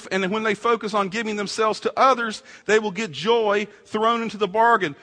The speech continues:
When you get to the end of your life, the greatest memories you will have will not be the pleasurable moments you accumulated, accumulated by yourself. They will be the ways that you spent yourself, uh, to bless the lives of others. There will be the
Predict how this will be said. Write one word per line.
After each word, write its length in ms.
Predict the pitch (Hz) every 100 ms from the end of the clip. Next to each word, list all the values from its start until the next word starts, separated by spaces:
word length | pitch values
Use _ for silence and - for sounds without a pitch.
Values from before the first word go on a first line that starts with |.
| -
When 140 | 202 208
you 80 |
get 300 | 190 180 262
to 80 | -
the 80 | 214
end 240 | 202 247
of 100 | 226
your 140 | 214 202
life, 280 | 214 220 214
the 80 |
greatest 400 | 180 190 240 254
memories 320 | 226 240 233 196
you 120 | 214
will 140 | 202
have 320 | 185 233 226
will 80 | 185
not 200 | 185 226
be 140 | 208 220
the 100 | 190
pleasurable 480 | - 220 220 214
moments 400 | 196 202 208 196
you 60 | 196
accumulated, 720 | 180 - 226 214 202 202 190 - _ -
accumulated 680 | 147 - 247 240 196 196 175
by 160 | 185 180
yourself. 580 | 180 - 247 240 226 - - -
They 140 | - 202
will 160 | 202
be 140 | 180 220
the 100 | 180
ways 400 | 185 220 226 185
that 160 | 196
you 80 | 196
spent 400 | - - 220 -
yourself, 580 | 170 180 - 208 214 196 - - _ -
uh, 340 | 170 175 170 165 -
to 80 |
bless 360 | 160 185 226 -
the 60 | 196
lives 300 | 196 202 185
of 140 | 175
others. 280 | 196 165 139
There 100 | 180
will 100 | 170
be 240 | 160 220
the 180 | 196 170